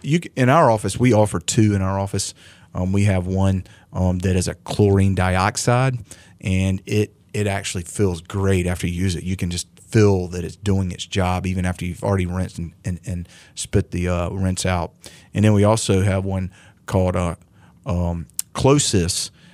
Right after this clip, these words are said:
and you can get that over the counter. Um, the, the oil care that we use, you buy from us directly because it's through dentists. But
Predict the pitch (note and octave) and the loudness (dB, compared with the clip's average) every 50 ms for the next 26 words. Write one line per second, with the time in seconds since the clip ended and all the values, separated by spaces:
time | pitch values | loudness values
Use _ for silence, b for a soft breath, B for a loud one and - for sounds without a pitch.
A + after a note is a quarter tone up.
0 | b b b G2+ G2+ G2 G2 G2+ A2 D3 - A#2 A2 A2 G#2+ - A2+ A2 G2+ F#2 | b b b 0 2 2 4 4 4 4 2 2 2 2 4 4 4 4 2 0
1 | F2 E2+ E2 - G2+ F#2 F2+ D#2+ - - - - - - B B B B B B | 0 -2 -2 0 0 0 0 -2 -6 -10 -14 -18 -20 -20 B B B B B B
2 | - F2 F2+ F2+ F2 F2 F2 F2 E2+ E2+ - - - - - - - - - - | -6 -2 0 0 0 0 -2 -4 -6 -10 -14 -16 -14 -14 -12 -12 -10 -10 -10 -6
3 | G#2+ G2 G2 - - A#2 G#2 G#2 - A#2 G#2+ G#2+ G2+ - - G2 F#2+ F2+ F2+ F#2 | -2 -2 -2 -2 -2 -4 -4 -2 2 4 4 4 2 2 0 -2 0 0 -2 -2
4 | F#2 F2+ F2+ F2+ F2+ F2 F2+ F#2 F#2 F2+ F#2 F#2 F2+ F#2+ F#2 - F#2 F2+ F2+ F2+ | -4 -2 -2 -2 -2 -2 -4 -4 -4 -4 -2 0 0 0 0 0 -2 -4 -4 -4
5 | - - - F#2 F#2 F#2 - F#2 F2+ F2+ E2+ - F#2 F2 E2+ - - G2 F2+ F2 | -4 -4 -4 -2 -2 -2 -2 -4 -6 -6 -4 -4 -4 -4 -4 -4 -4 -4 -4 -2
6 | - F#2+ F#2 F2 - - - F#2 - | -2 -2 -2 -2 -4 -6 -8 -10 -10